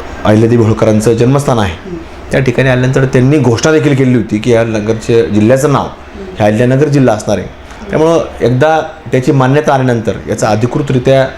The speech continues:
Speaker 1: नाव
Speaker 2: हम्म.
Speaker 1: हे अहिल्यानगर होणारच आहे.
Speaker 2: हम्म.
Speaker 1: त्यामुळे कुठल्याही त्याच्यामध्ये काही आपण काही वेगळं बोलण्याची आवश्यकता मला तरी वाटत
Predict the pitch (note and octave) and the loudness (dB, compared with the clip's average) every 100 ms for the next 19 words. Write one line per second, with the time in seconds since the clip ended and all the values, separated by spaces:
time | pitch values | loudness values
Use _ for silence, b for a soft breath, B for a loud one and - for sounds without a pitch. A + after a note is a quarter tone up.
0 | - - - - G2+ A3+ B2+ - - G#3+ | -16 -18 -20 -6 -2 0 -2 -6 -14 -14
1 | F2+ - - C#3+ A#2+ A#2 A#2+ B2 C3+ A2+ | -14 -14 -2 2 2 2 0 2 0 2
2 | A#2 C#3+ C3+ G2+ D#2 - - - - A#2+ | 2 2 0 -2 -4 -10 -16 -14 -4 0
3 | A#2+ A#2+ A#2+ C3 B2+ B2 B2 B2 B2+ B2+ | 2 2 2 2 2 2 0 2 2 2
4 | A#2+ A#2+ B2 A#2+ A#2 A#2+ A#2 A#2 A#2 A#2 | 2 0 2 2 4 4 2 0 0 0
5 | A2 A2 - A#2 A2+ A#2 A2 G#2+ | 0 -2 -2 0 0 2 0 0